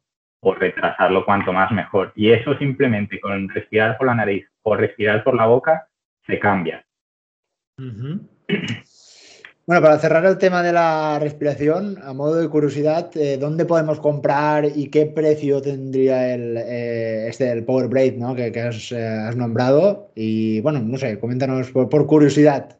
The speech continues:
Speaker 2: <laughs>
Speaker 1: Vale, eh, el Power Breath es, se puede, ahí se puede comprar por internet,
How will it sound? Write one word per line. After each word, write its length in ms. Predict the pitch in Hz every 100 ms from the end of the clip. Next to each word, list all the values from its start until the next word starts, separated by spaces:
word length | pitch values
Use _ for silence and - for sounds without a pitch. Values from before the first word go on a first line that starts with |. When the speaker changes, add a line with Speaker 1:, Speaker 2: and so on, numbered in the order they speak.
| -
Speaker 2:
<laughs> 460 | 107 - 131 -
Speaker 1:
Vale, 440 | 117 107 107 95 -
eh, 320 | 107 101 104
el 260 | 107 101 101
Power 320 | 113 117 127
Breath 320 | 123 135 139
es, 400 | 131 110 - 98
se 100 | - 101
puede, 680 | 117 107 110 110 110 104 -
ahí 1120 | 98 107 107 110 107 107 110 107 107 104 98
se 100 | 98
puede 340 | 101 101 101
comprar 680 | 110 104 104 104 - 104 104
por 120 | 110
internet, 640 | 101 101 98 98 110 127